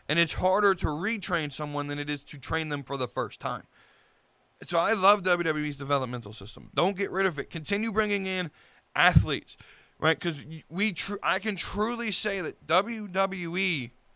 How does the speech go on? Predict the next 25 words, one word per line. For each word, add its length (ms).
has 280
the 120
best 460
athletes 500
in 80
the 100
wrestling 440
business. 480
Right? 140
They 100
have 180
the 160
best 360
athletes 460
in 80
the 100
wrestling 440
business. 400
They 180
go 260
around 360
and 100
they 80
get 160
these, 240